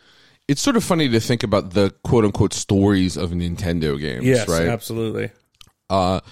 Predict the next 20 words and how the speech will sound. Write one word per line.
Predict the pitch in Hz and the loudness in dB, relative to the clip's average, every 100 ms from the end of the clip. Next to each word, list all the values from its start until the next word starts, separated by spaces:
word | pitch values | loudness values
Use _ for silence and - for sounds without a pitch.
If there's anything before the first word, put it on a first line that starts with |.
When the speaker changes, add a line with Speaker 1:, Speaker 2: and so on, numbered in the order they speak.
| _ _ _ _ - | _ _ _ _ -4
Speaker 1:
which | 135 135 | -2 2
are | 139 131 | 2 2
so | - - - 202 185 165 110 - | 0 -6 0 4 6 4 0 -4
little | 120 120 117 139 143 117 | -2 2 4 4 4 2
story | - - 110 104 98 | 0 2 4 6 4
as | 82 107 104 | 4 0 0
to | 107 | 0
be | 107 | 0
almost | - 113 110 107 - | 2 2 4 2 2
none. | 107 90 78 69 | 0 0 -2 -2
It | 113 | 0
is | 120 110 | 0 0
the | 117 | 0
least | 113 127 143 - | 0 0 -2 -2
amount | 147 117 101 | 0 2 0
of | 101 | -2
story | - 104 92 | -2 0 0
you | 98 98 | 0 -2
could | - 98 | 0 0
imagine. | 82 85 95 87 | -2 -4 -6 -6